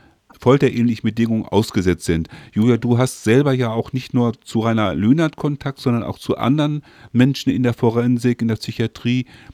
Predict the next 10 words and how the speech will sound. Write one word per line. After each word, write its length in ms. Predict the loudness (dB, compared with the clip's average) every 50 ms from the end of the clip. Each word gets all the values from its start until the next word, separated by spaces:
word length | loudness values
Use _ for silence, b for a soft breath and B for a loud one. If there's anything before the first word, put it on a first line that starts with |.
| B B B B B B _
Kannst 280 | 0 0 0 0 0 0
du 60 | 2
das 180 | 2 2 0 0
so 140 | 0 0
bestätigen 640 | 0 0 -2 0 2 2 2 2 2 -2 -2 -2 -2
oder 240 | 0 0 0 0 0
möchtest 420 | 0 -2 -4 -4 -6 -10 -8 -8
du 40 | -4
das 340 | -4 -4 -4 -4 -8 -12 -12
ergänzen? 720 | -12 -10 -2 0 2 2 2 0 -2 -4 -8 -8 -8 -10